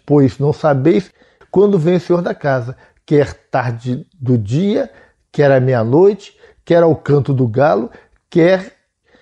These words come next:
cedo de manhã." Então, as quatro vigílias, aí a gente vê isso em Marcos, no capítulo treze, versículo trinta e cinco. A vigília, tarde do dia,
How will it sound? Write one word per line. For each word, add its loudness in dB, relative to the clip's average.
cedo 2
de -2
manhã." -4
Então, -8
as -10
quatro -8
vigílias, -2
aí 4
a 4
gente -6
vê 2
isso -4
em 0
Marcos, -2
no -8
capítulo -4
treze, -2
versículo -4
trinta -6
e -2
cinco. -6
A 0
vigília, 2
tarde 0
do 0
dia, 0